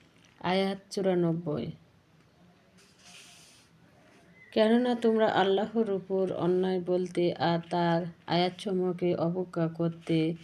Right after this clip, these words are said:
আমার কাছে নিঃসঙ্গ আসলে যেমন প্রথমে আমি তোমাদের সৃষ্টি করেছি, যা দিয়েছি তা তোমরা পিছনে রেখে আসলে, আর আমি তো তোমাদের, আহ, সুপারিশকারীদের সঙ্গে দেখছি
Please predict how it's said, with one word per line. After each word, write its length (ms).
আমার 440
কাছে 320
নিঃসঙ্গ 800
আসলে 460
যেমন 420
প্রথমে 560
আমি 240
তোমাদের 460
সৃষ্টি 440
করেছি, 520
যা 240
দিয়েছি 580
তা 260
তোমরা 420
পিছনে 540
রেখে 520
আসলে, 480
আর 340
আমি 300
তো 180
তোমাদের, 580
আহ, 200
সুপারিশকারীদের 960
সঙ্গে 540
দেখছি 720